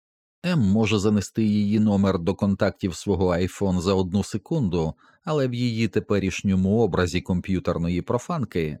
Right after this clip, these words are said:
дряпає його на серветці із зображенням веселого та явно нетверезого святого Ніка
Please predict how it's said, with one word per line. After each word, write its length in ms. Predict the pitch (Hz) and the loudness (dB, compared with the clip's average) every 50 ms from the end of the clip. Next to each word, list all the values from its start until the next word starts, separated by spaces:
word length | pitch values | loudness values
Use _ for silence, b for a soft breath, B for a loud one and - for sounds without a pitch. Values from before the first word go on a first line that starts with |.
| - | -12
дряпає 680 | - 143 143 139 131 117 110 101 90 - 101 95 92 92 | -12 -6 -2 -2 0 2 0 0 0 0 0 2 2 2
його 320 | 92 90 98 90 87 95 85 | 2 0 0 0 0 0 -2
на 120 | 85 85 | -2 -4
серветці 640 | - - 95 87 90 90 98 107 107 - - 101 92 | -4 -4 -4 -2 -2 0 -2 -2 -4 -4 -4 -4 -2
із 140 | 87 85 80 | -2 -2 -4
зображенням 760 | 73 82 82 76 80 78 82 82 82 87 82 78 76 78 78 | -4 -4 -4 -2 -2 -2 -2 -2 -2 -2 -4 -2 -4 -6 -6
веселого 680 | 69 82 82 - - - 131 113 101 104 92 87 87 | -6 -6 -6 -6 -8 -6 -6 -4 -2 -2 0 0 -2
та 120 | 82 - 87 | -4 -4 -6
явно 420 | 85 82 85 80 80 80 80 80 | -4 -2 -2 -2 -2 -2 -4 -4
нетверезого 680 | 80 80 80 - - 78 76 76 76 76 78 80 78 78 | -4 -4 -6 -4 -4 -4 -4 -4 -4 -6 -6 -6 -8 -8
святого 460 | - - 80 80 - - 92 92 107 | -8 -8 -8 -6 -2 -2 0 0 2
Ніка 360 | 131 156 180 175 - 156 139 | 0 0 -2 -2 -4 -6 -6